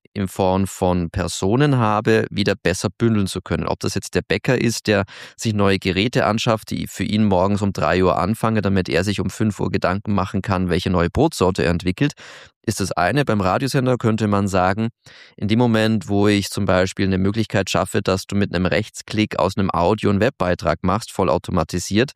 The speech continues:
hast du wieder mehr Zeit, dich eigentlich um die Audiostory zu kümmern. Also es ist so eine Mischung aus, wir kümmern uns um das, wo sozusagen viel händische,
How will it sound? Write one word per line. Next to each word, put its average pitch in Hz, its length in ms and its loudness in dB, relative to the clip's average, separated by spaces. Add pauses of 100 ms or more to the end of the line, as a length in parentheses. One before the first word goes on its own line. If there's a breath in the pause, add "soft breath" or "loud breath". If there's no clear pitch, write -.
(540 loud breath)
hast - 280 -4
du 110 40 -2
wieder 101 180 0
mehr 92 200 2
Zeit, 87 460 0
dich - 200 -4
eigentlich 101 680 0
um 98 240 0
die 104 180 0 (100)
Audiostory 101 680 2
zu - 160 -8
kümmern. - 340 -6 (560 loud breath)
Also 107 280 0 (540 soft breath)
es 110 180 -2
ist 135 180 0
so 127 60 2
eine 110 140 4
Mischung 139 400 2
aus, 104 400 0
wir 110 140 0
kümmern 120 320 0
uns 107 180 0
um 101 200 0
das, 101 500 -2
wo 104 200 0
sozusagen 101 540 -2
viel 113 440 -2
händische, 110 720 2